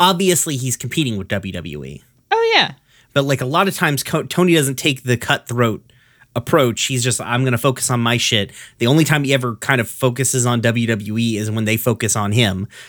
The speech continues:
Speaker 1: Like when Triple H put a, a pay-per-view on Sunday, counter-programming All Out. Um,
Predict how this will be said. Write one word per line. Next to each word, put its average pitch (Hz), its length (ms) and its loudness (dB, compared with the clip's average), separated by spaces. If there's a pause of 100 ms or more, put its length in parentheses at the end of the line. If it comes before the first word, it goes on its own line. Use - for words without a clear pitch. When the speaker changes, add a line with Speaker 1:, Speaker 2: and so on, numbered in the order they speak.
(140)
Speaker 1:
Like 120 220 2
when 120 100 6
Triple 113 380 2
H 113 240 2
put 120 320 0 (100)
a, 120 300 4
a 131 80 2
pay-per-view 120 600 2
on 113 180 4
Sunday, 113 440 2
counter-programming 110 960 0
All 104 220 -2
Out. 101 320 -2 (1000)
Um, 85 760 -12